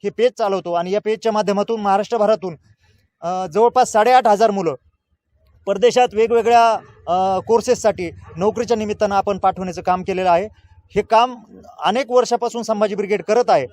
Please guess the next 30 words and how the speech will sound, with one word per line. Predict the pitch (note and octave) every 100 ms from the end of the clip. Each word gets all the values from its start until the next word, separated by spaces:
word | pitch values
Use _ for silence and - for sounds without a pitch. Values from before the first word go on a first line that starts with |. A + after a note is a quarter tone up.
| _ _
परंतु | G3 A3+ B3
महापुरुषांचे | A#3+ G#3+ A#3+ B3+ A#3+ C4 C4
विचार, | B3 A#3 C4 C4+ - _ _ _
त्यासोबत | B3 - B3+ B3+
आता | B3 A#3 B3+
अर्थकारणाची | G#3+ A#3 B3+ B3 A#3+ G#3
चळवळ, | F3+ F#3 D3+ - _ -
असं, | F#3 A#3 B3 A#3+ G#3 F#3+
अ, | G3+ G3 G3 F#3+ -
अशा | A3+
पद्धतीने | B3+ B3 G#3 G#3+ F3+ C3+ _ _
इथून | F#3 A3+
पुढं | G#3 G#3+
सं-, | G#3+ G#3+
संभाजी | - G3 G3 F#3+
ब्रिगेडची | F#3 F#3 -
वाटचाल | F3+ F3 D#3 F#3+
असणार | F3+ F#3
आहे. | F3+ F#3+ A3 _ _ _ _
या | G3 G#3
अधिवेशनाला | G3+ A#3 G3 A#3+ A#3
जाण्यासाठी | A#3 A#3 A3 A3
अनेकांनी | A3+ G#3 B3 B3+ B3+
आम्हाला | B3 A#3+
सहकार्य | G#3 A3 A3+ A3+
केलं. | F3+ G3 G#3+ _ _ _ _ _
आपल्या | D3 F3 A3+
तालुक्याचे | A3 A3 A3 G#3+ A#3 A3+ - _
विद्यमान | F#3+ F3 B3+ B3+
आमदार | A3 F#3+ D3